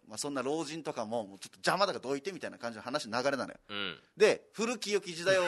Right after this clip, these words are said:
Speaker 2: <laughs> ちょっと長い、長い。
Speaker 1: いや、長いってお前。
Speaker 2: もっとだから、だから、ど、ど、桐谷健太さんはな、
Speaker 1: うん。
Speaker 2: どういう役でどういうことをなし、なそうとし、するの？
Speaker 1: 桐谷健太
Speaker 2: 主人公ですよね。
Speaker 1: 主人公、ダブル主演なんですよ。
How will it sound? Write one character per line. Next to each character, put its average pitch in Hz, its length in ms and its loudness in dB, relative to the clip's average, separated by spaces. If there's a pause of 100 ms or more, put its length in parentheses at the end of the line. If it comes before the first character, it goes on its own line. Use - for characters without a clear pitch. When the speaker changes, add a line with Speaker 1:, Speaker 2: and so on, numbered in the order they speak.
(160)
Speaker 2:
<laughs> 220 220 4
ち 147 120 8
ょ - 20 10
っ - 40 -10
と 139 120 -2
長 160 260 6
い、 143 40 6
長 190 340 2
い。 85 200 2 (360)
Speaker 1:
い - 40 -12
や、 113 100 -10
長 190 300 0
い 285 40 -2
っ - 40 -8
て - 120 -8
お 110 40 -8
前。 95 140 -10 (460)
Speaker 2:
も 240 160 4
っ 226 60 -8
と 190 100 0
だ 190 100 8
か 170 100 6
ら、 156 80 2
だ 196 80 4
か 170 80 4
ら、 147 40 -4
ど、 240 160 2
ど、 208 160 -6 (180)
桐 339 220 6
谷 180 560 6 (100)
健 220 160 4
太 214 160 6
さ 180 120 6
ん 160 120 6
は 214 160 10
な、 175 200 8
Speaker 1:
う 160 60 2
ん。 - 20 -8
Speaker 2:
ど 226 160 6
う 285 60 4
い 262 120 2
う 214 60 4
役 180 260 4
で 214 140 6
ど 214 180 4
う 269 60 0
い 240 40 0
う - 20 -6
こ 165 140 -4
と 135 180 0
を 117 120 -6 (120)
な 127 140 2
し、 - 340 -4
な 139 160 4
そ 202 180 4
う 160 60 -2
と 120 100 -2
し、 - 180 -8 (160)
す - 280 -8
る 95 100 -6
の？ 120 140 -6 (220)
Speaker 1:
桐 247 260 -8
谷 214 220 0
健 233 140 0
太 294 120 6
Speaker 2:
主 - 20 6
人 381 160 8
公 240 140 0
で 160 80 -4
す - 80 -8
よ 98 60 -6
ね。 135 140 -4 (220)
Speaker 1:
主 190 160 2
人 190 160 6
公、 143 160 2
ダ 180 140 12
ブ 262 100 4
ル 277 100 4
主 - 140 4
演 226 140 4
な 127 80 -2
ん - 20 -4
で 104 60 -6
す - 20 -12
よ。 82 80 -18